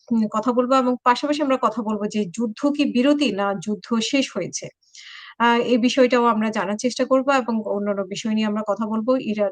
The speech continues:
ইসরায়েল এবং যুক্তরাষ্ট্রের বিষয়ে। আম, কথা বলার জন্য আমাদের সাথে উপস্থিত আছেন প্রফেসর ফরহাদ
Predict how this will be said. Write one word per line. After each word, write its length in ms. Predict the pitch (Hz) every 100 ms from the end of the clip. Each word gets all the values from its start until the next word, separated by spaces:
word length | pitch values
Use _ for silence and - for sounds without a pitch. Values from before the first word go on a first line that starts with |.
| -
ইসরায়েল 360 | 208 208 214 247
এবং 240 | 214 214 202
যুক্তরাষ্ট্রের 520 | 185 202 196 - 180
বিষয়ে। 480 | 165 - 160 226 285 - - - -
আম, 420 | 220 240 233 - 220
কথা 180 | 240 233
বলার 200 | 247 240
জন্য 180 | 233 233
আমাদের 240 | 214 208
সাথে 220 | - 233 220
উপস্থিত 320 | - 226 240
আছেন 420 | 233 247 240 240
প্রফেসর 500 | - 226 226 - 214
ফরহাদ 340 | - 220 208